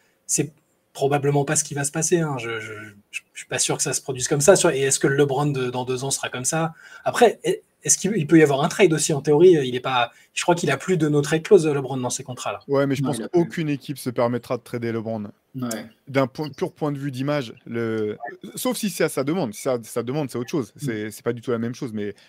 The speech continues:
Speaker 2: le, le trader contre sa volonté, je vois pas quelle équipe ferait ça.
Speaker 3: Non, je pense pas non plus. Surtout pas les Lakers qui ont besoin qu'il reste, en fait.
Speaker 2: Et qui ont
Speaker 3: Ils ont
Speaker 2: besoin
Speaker 3: besoin
Speaker 2: à
Speaker 3: d'attirer des, d'attirer des stars.
Speaker 2: d'autres futures stars derrière
Speaker 3: Ouais,
Speaker 2: en
Speaker 3: c'est
Speaker 2: disant,
Speaker 3: ça. «
Speaker 2: Regardez, on va vous mettre bien, vous allez,
Speaker 3: Oui,
Speaker 2: euh,
Speaker 3: c'est ça.
Speaker 2: rentrer dans, euh,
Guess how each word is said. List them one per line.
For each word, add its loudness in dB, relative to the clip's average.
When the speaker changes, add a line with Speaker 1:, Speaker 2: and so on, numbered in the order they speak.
Speaker 2:
le, -2
le 0
trader -4
contre -6
sa 2
volonté, -2
je -10
vois 0
pas 0
quelle -4
équipe -10
ferait -10
ça. -12
Speaker 3:
Non, -14
je -20
pense -20
pas -8
non -8
plus. -6
Surtout -8
pas -4
les -4
Lakers -6
qui -6
ont -2
besoin -4
qu'il -10
reste, -6
en -16
fait. -20
Speaker 2:
Et -4
qui -6
ont 2
Speaker 3:
Ils 0
ont -2
Speaker 2:
besoin 2
Speaker 3:
besoin 4
Speaker 2:
à 4
Speaker 3:
d'attirer 4
des, 4
d'attirer 0
des -4
stars. -4
Speaker 2:
d'autres 0
futures -4
stars -4
derrière 2
Speaker 3:
Ouais, 2
Speaker 2:
en 0
Speaker 3:
c'est -4
Speaker 2:
disant, -2
Speaker 3:
ça. « 2
Speaker 2:
Regardez, 0
on -2
va 0
vous -8
mettre -4
bien, 0
vous -6
allez, 0
Speaker 3:
Oui, 2
Speaker 2:
euh, 2
Speaker 3:
c'est -2
ça. -2
Speaker 2:
rentrer -4
dans, -4
euh, -8